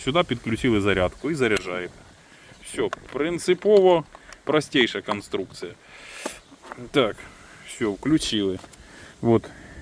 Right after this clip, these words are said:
моторчик. Під оцією кришкою у нас знаходиться ланцюг, цепь, яка крутить через зірочку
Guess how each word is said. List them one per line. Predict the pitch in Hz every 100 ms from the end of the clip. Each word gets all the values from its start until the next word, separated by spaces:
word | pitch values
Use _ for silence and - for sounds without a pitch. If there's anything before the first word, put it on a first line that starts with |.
| -
моторчик. | 120 180 190 127 117 - 98 - - - - - - - - - - -
Під | 143 160
оцією | 156 175 180 170
кришкою | 185 220 - 151 135
у |
нас | 156 151
знаходиться | 135 135 156 143 -
ланцюг, | 139 147 110 113 98 - - - - -
цепь, | - 117 104 - - - - - - - -
яка | 117 165 156
крутить | 131 160 135 110 - -
через | - 113 110 98
зірочку | 113 180 170 139 - 139